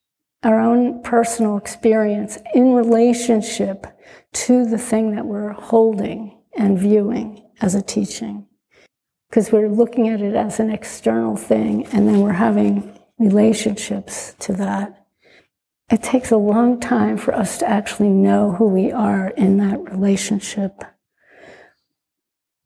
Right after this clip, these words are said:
We might have a lot of strong feelings. I'm gonna talk about how to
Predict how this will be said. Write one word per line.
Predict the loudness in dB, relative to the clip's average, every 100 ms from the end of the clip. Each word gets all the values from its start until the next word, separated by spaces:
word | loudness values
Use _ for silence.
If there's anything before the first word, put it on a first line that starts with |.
| _ _ _ _ _ _ _ _ _ _ _ -20 -18 -20 -8 0
We | 4
might | 4 6 4 2 -8 -8
have | -2 -2 0
a |
lot | 0 0 0
of |
strong | -4 -2 0 0 -2
feelings. | -4 0 2 2 0
I'm | 2
gonna | 2 -2
talk | -2 -2 0
about | -2 -2 -2 -6 -12 -20 -20 _ _ -8
how | 0 2
to | 2 0 -8